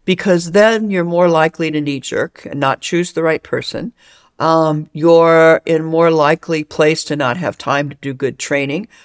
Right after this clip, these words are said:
which doesn't get them off to a good start. I mean, if you start somebody well and you have a good training program and, and the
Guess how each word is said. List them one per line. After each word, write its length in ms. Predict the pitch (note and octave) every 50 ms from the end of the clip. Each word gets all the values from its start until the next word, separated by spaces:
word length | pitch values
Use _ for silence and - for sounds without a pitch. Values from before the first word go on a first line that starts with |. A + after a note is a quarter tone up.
| _ _
which 460 | - D#3+ E3+ E3 - - - - - F3 -
doesn't 420 | - D#3+ D#3 F3+ - F#3 F3 - _ _ _ _ _ _ - E3+
get 260 | - D#3+ D#3 - -
them 260 | D3+ D#3+ E3 E3+ E3
off 260 | D#3 D3 C#3+ D3+ - -
to 160 | - D3 C#3+
a 60 | C#3+
good 260 | C#3 - D#3 D3 C#3+
start. 640 | - - - - - F3+ F#3 D3 C3 D3 - - - _ _ _ _ _ _ -
I 40 | -
mean, 140 | G#3+ A3+
if 140 | A3+ A#3+ -
you 60 | C4
start 340 | - - - D#3 - G3+ G3
somebody 360 | - - B3 A#3+ A#3 A#3 G#3+
well 300 | G3 F#3 G3 G#3 G#3 G3
and 80 | G3+ G3+
you 60 | F#3
have 80 | F3+ F3
a 40 | E3+
good 220 | E3+ G#3+ A3 G#3+
training 420 | - - G#3 G3+ G#3 G#3+ G3+ F#3+
program 540 | - - F#3 E3+ F3+ F3 F3+ E3+ E3+ D#3+ E3
and, 200 | D#3+ D3 D3 D3 -
and 240 | - C#3+ C#3+ C#3+ C#3+
the 140 | C#3+ C3+